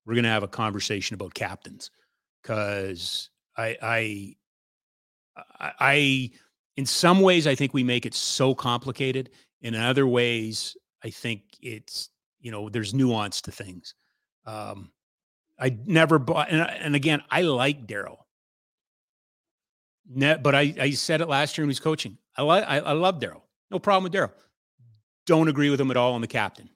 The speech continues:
Don't agree that it's hard being a captain in Canada. Don't agree with that. I think Darryl wants to be the captain. I think Darryl wants that kind of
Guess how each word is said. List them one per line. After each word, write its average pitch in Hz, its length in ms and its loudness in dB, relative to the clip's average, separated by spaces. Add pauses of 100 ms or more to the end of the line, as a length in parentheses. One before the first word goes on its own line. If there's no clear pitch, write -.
(100)
Don't 160 220 4
agree 151 340 4
that 131 180 0 (280)
it's 143 140 -4
hard 143 300 4
being 135 140 2
a 127 60 0
captain 123 380 -2
in 120 40 -6
Canada. 113 480 -4 (220)
Don't 131 160 2
agree 117 160 -4
with 101 80 -8
that. 92 160 -10 (400)
I 151 80 2
think 190 160 0
Darryl 208 260 4
wants 147 240 -2
to 127 80 -12
be 117 80 -6
the 113 80 -8
captain. 113 300 -8
I - 20 -10
think 139 160 -4
Darryl 170 260 2
wants 165 300 -4
that 156 220 -4
kind 151 240 -4
of 127 100 -6